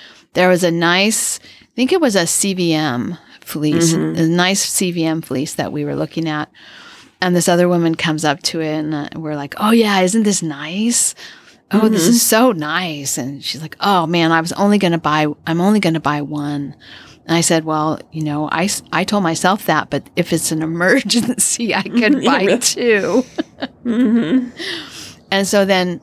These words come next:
Speaker 1: so then I said, "Okay, I think I have to walk away from this." And I walked away and she walked away. And then as Marcia and I were leaving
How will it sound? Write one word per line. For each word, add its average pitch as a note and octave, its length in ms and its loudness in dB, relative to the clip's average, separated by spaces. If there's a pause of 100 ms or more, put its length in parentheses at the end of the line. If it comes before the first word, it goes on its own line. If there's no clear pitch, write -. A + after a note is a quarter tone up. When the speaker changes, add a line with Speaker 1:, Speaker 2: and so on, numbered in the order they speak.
(100)
Speaker 1:
so F#3 220 -2
then E3+ 140 2
I D#3+ 100 0
said, D#3+ 180 -4
"Okay, F3 360 0
I F3+ 120 -4
think B3 200 -2
I C#4 80 2
have C4 120 -4
to C4+ 100 2
walk G3+ 280 2
away F3+ 220 -2
from C#3+ 240 -6
this." A2 380 -4
And - 180 -8 (340)
I E3+ 160 0
walked E3+ 280 0
away D#3+ 380 -2
and D#3 120 -2
she G3 160 0
walked E3 320 -2
away. E3 480 -4
And F3 160 0
then D#3+ 220 0
as E3+ 240 -8
Marcia F#3 320 2
and F#3+ 60 2
I F3+ 120 2
were F3 180 0
leaving F3 680 -2